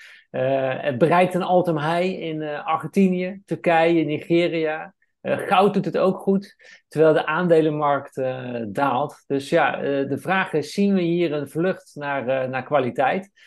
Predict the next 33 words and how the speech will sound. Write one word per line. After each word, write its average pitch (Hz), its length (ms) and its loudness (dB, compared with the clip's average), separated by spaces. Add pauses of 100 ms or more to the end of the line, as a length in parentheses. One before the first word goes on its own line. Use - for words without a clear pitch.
(160)
Daar 147 140 2
wil 175 80 6
ik 190 100 2
het 170 120 -4
graag - 280 -8
met 160 160 -4
jou 147 200 6
over 139 240 2
gaan, 123 360 -4
eh, 117 280 -10
gaan 127 240 -10
hebben. 185 460 2 (360)
Maar 147 140 0
voordat 247 380 4
ik 185 140 2
dat 165 180 0
ga, 139 360 0
eh, 127 420 -6
ga 123 180 -2
doen, 196 200 4
Mark, 131 440 0
eh, 139 240 4
volgens - 300 -6
mij 196 180 0
hebben 180 180 2
we 190 60 0
ook 196 100 0
een 190 60 -14
feestje 185 380 -4
te 143 120 -20
vieren, 120 560 0
eh, 110 60 -4
vandaag. 127 640 -2